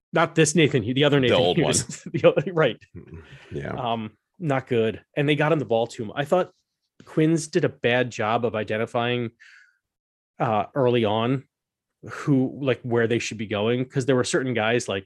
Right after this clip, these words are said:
Speaker 1: twenty minutes in, I was like, "Don't, like, just keep the ball away from Taulani. Like, this is
Speaker 2: Mm-hmm.
Speaker 1: not, not today. It's, it's not on today." Like, you gotta recognize these things. There were times when I was pl-, I mean, I w-, you know, you know as much <laughs> as anybody, we've played enough.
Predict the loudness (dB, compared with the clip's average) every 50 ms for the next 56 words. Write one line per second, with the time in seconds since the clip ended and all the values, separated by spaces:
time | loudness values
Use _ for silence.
0 | _ -4 0 2 2 4 4 2 2 0 0 0 -2 -2 -2 -4 -4 -4 -6 -8
1 | -8 _ -4 -4 -4 -4 -8 _ _ _ _ _ -4 -2 -2 -2 -2 -6 -14 -20
2 | -20 -20 _ _ -8 -8 -6 -4 -4 -4 -2 0 0 2 4 4 4 4 2 0
3 | -2 -4 -2 -2 -2 -2 -4 -6 -10 -14 _ _ _ _ -10 -4 -2 0 0 -2
4 | -4 _ -4 -2 -2 0 0 0 2 2 0 0 0 0 0 0 0 0 0 2
5 | 2 2 2 0 -6 -10 _ _ _ _ -8 -8 -8 -6 -2 -4 -4 -2 0 0
6 | 2 2 2 2 2 0 -2 -4 -6 -6 -6 -6 -6 -4 -2 -2 -2 -2 2 2
7 | 4 4 4 2 2 0 0 -2 -2 0 0 0 0 0 -2 -4 -6 -6 -4 -2
8 | -2 -2 -4 -6 -8 -14 -18 -18 -18 -8 0 2 4 4 4 2 2 0 0 2
9 | 2 2 2 2 0 -2 -10 -6 -4 -4 -2 -4 -6 -8 -12 -12 _ -20 -20 _
10 | _ _ _ _ _ _ _ -6 -2 -2 -2 -2 -4 -10 -8 -6 -4 -2 -2 -2
11 | -4 -8 _ -20 -20 -20 -20 -20 -20 _ -2 2 4 4 4 4 2 2 0 -2
12 | -4 -4 -4 -4 -2 0 -2 -2 -2 -2 -2 -2 -2 0 0 0 0 0 0 -4
13 | -4 -4 -6 -4 -4 -6 -8 -8 -8